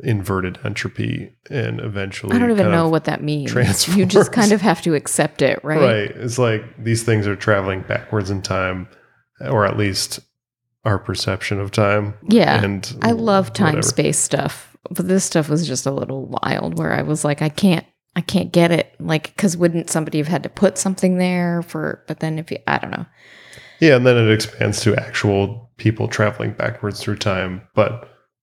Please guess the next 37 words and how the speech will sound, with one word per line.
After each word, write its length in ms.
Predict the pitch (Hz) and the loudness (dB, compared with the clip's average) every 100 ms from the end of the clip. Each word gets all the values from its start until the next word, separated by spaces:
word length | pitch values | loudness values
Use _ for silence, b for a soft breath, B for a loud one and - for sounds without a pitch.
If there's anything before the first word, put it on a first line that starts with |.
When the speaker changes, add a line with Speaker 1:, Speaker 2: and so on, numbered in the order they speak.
| _ 123 | _ -10
Speaker 1:
just 320 | 113 104 - - | -2 -2 -2 -4
it's 160 | 113 | -2
their 320 | 107 98 92 95 | 0 0 2 2
experience 720 | 92 - 92 95 92 - - | 0 -2 -2 0 -2 -2 -4
of 420 | - 107 95 104 - | 0 0 0 -6 -4
the 140 | 110 | -2
timeline 640 | 107 - 107 104 95 92 92 | 2 4 4 2 0 -2 -2
in 140 | 92 | -4
reverse, 480 | 95 110 107 - - - | -6 -4 -4 -4 -8 -4
basically. 120 | 175 196 175 143 - | 2 4 4 0 -6
Speaker 2:
Right, 20 | - | -4
but 0 | |
Speaker 1:
But 100 | - 190 | 2 4
it 80 | 110 | 6
Speaker 2:
it's, 100 | 113 | 6
Speaker 1:
also 400 | 113 113 107 98 | 6 2 -2 -2
affects 500 | 95 - 98 - - | -4 -6 -8 -8 -4
Speaker 2:
it 160 | - 196 | 2 4
is 140 | 220 | 6
Speaker 1:
physics 360 | 220 208 185 160 | 4 4 0 0
Speaker 2:
like 240 | 160 - | -2 -4
Speaker 1:
of 40 | - | -8
the, 200 | 101 110 107 | -10 -10 -8
their 180 | 98 90 | -8 -8
world. 400 | - 113 - - | -8 -10 -10 -6
Speaker 2:
a 80 | 185 | -6
closed 720 | - - 196 185 175 170 - | -6 -4 0 0 0 -2 -4
loop, 320 | 170 247 285 | 0 0 2
though, 240 | - 143 - | 0 -2 -2
Speaker 1:
<laughs> 100 | - | -2
It's 100 | 180 | -2
so 160 | 214 160 | 2 2
Speaker 2:
because 100 | 151 | 2
Speaker 1:
weird. 120 | - | 2
Speaker 2:
whatever 420 | 165 165 160 160 | 2 2 2 -2
has 240 | 147 160 143 | -2 -2 -2
happened, 680 | 170 156 151 143 135 131 | 0 -2 0 -2 -2 -8